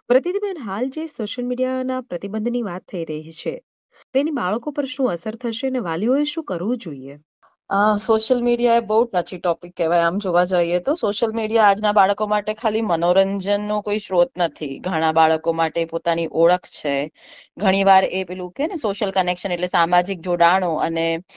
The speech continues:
Speaker 2: આત્મવિશ્વાસ સાથે પણ જોડાયેલો હોય છે. ઘણા બધા નાના બાળકો આજકાલ YouTube ચેનલ ચલાવે છે, જેના લીધે એમને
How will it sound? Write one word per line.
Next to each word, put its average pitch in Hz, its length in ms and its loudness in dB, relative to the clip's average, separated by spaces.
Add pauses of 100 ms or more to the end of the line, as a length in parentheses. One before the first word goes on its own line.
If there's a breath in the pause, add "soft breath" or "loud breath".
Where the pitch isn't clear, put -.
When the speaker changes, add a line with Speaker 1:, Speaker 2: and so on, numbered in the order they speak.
(200 loud breath)
Speaker 2:
આત્મવિશ્વાસ 196 720 2
સાથે 208 260 2
પણ 220 200 0
જોડાયેલો 160 480 0
હોય 151 200 -4
છે. 165 160 -4
ઘણા 165 260 -2
બધા 175 220 0
નાના 170 260 0
બાળકો 170 420 2
આજકાલ 175 360 2
YouTube 180 400 -4
ચેનલ 180 240 2
ચલાવે 160 360 4
છે, 170 120 -6
જેના 170 220 0
લીધે 175 260 -4
એમને 175 680 -2